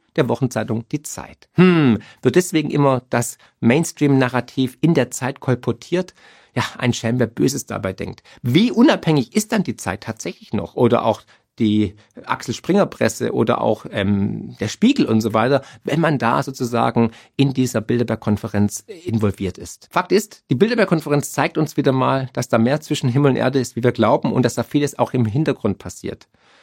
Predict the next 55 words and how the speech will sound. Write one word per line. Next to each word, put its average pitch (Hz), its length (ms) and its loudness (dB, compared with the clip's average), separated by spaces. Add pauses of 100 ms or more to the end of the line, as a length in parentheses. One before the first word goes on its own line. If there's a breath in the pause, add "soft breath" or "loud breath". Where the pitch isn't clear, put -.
(220 soft breath)
Und - 80 -4
es 107 140 0
zeigt 156 200 -2
uns, 175 140 2
dass 135 160 -4
Politik, 123 420 0
Wirtschaft, - 380 0
Medien, 151 300 2
Banken 160 260 0
und 170 180 2
Militär 131 480 0 (240 soft breath)
auf - 200 -2
höchster 175 320 0
Ebene 120 480 0
miteinander 123 480 2 (340 soft breath)
wahrscheinlich 117 300 -4
noch 110 80 0
viel 190 180 0
verflochtener 127 720 0
sind, - 300 -4
als - 160 -6
wir 95 80 -2
denken, 120 400 -2
und 113 140 2
miteinander 107 260 2
kooperieren 113 600 -4
und - 260 -4
arbeiten. - 480 -10 (460 soft breath)
Und 143 60 4
es 147 80 4
gibt 220 160 0
wohl 185 80 4
doch - 220 2
mehr 170 160 4
Absprachen 131 580 0
und 120 80 0
Hinterzimmerdeals, 131 840 0
als 123 220 -6
wir 143 80 -4
uns 117 180 -4
wünschen 117 360 -2
würden. 113 260 -4
Und - 80 0
wenn's 156 180 4
doch - 160 2
nicht 151 160 0
so 117 120 -4
ist, 131 240 -4
dann 143 100 0
könnte 175 180 2
man 160 120 0
doch - 260 -6
alles 196 300 -2
ganz 220 240 2
transparent 143 680 -4